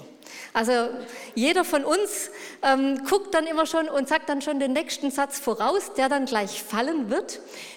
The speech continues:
Die Gefahr dabei ist nur, ähm, dass wir alle meinen, wir kennen diesen Film schon durch und durch. Und wenn man da noch mal so richtig hinguckt, dann merkt man, Mensch, da war was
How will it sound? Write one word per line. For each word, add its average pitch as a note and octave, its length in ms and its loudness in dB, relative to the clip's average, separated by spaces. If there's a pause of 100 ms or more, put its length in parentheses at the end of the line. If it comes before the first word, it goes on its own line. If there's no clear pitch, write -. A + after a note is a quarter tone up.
(120)
Die C4 40 0
Gefahr E4 440 -2
dabei G#3+ 360 2
ist A3+ 360 0
nur, C#4 480 0 (340)
ähm, B3 480 2 (400)
dass A#3+ 180 -2
wir A#3+ 160 -2
alle D#4+ 180 0
meinen, C#4 520 2
wir A#3 120 0 (120)
kennen E4 460 0
diesen B3 260 -2
Film C4+ 320 -2
schon A#3 240 -4
durch A3+ 280 -2
und G#3 140 -6
durch. F#3+ 360 -4 (120)
Und A3+ 140 0
wenn B3 100 4
man D4+ 120 0
da A#3+ 120 0
noch A#3 160 -2
mal G#3 280 -2
so - 160 -6
richtig G#3+ 600 -4
hinguckt, D4 600 -4 (340)
dann F#3 160 -4
merkt G#3+ 280 -2
man, D4 220 0 (120)
Mensch, C4 280 -2
da G3 140 -4
war C4 280 -2 (100)
was - 260 -2